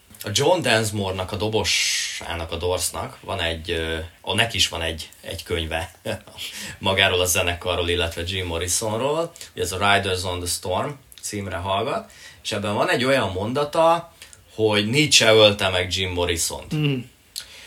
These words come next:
Speaker 1: Nietzsével nagyon-nagyon hamar, ö, találkozik, ö, közvetlenül a Kerouac féle úton után.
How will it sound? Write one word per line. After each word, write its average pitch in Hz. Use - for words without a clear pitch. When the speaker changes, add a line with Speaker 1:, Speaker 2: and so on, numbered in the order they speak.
Speaker 1:
Nietzsével 123
nagyon-nagyon 113
hamar, 101
ö, 95
találkozik, 104
ö, 104
közvetlenül 110
a 95
Kerouac 98
féle 87
úton 98
után. 78